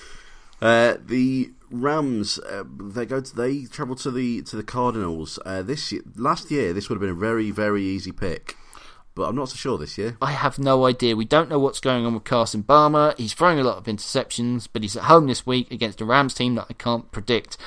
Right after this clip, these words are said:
Speaker 2: I have
Speaker 1: But eight and a half points.
Speaker 2: Yeah, I have no clue. Yeah, 'cause I can see this either the Rams running out winners,
Speaker 1: Yeah.
Speaker 2: or the Cardinals winning a close one,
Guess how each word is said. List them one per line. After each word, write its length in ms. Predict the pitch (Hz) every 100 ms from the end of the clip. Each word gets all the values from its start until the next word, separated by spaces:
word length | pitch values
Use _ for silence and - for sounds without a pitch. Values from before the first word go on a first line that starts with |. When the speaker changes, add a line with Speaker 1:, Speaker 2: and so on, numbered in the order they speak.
| - - -
Speaker 2:
I 140 | 131 139
have 240 | 135 127
Speaker 1:
But 140 | 120
eight 80 | 131
and 80 | 92
a 60 | 101
half 300 | 120 107 -
points. 460 | 110 90 76 -
Speaker 2:
Yeah, 280 | 185 175 147 113
I 120 | 143
have 240 | 147 139
no 240 | 147 143 139
clue. 460 | - 139 113 95 - _ 165
Yeah, 160 | 151
'cause 200 | 131 139
I 140 | 147 175
can 180 | - 160
see 280 | - 170
this 180 | 131 127
either 220 | 143 131
the 60 | 135
Rams 360 | 135 170 185 147
running 280 | 151 143 131
out 180 | 123
winners, 520 | 131 131 98 95 110 - _ _ - - - - - - _ -
Speaker 1:
Yeah. 80 |
Speaker 2:
or 140 | 170 160
the 80 | 139
Cardinals 640 | - 175 190 127 120 117
winning 320 | 127 156 160
a 60 | 151
close 340 | - 147 139
one, 240 | - 131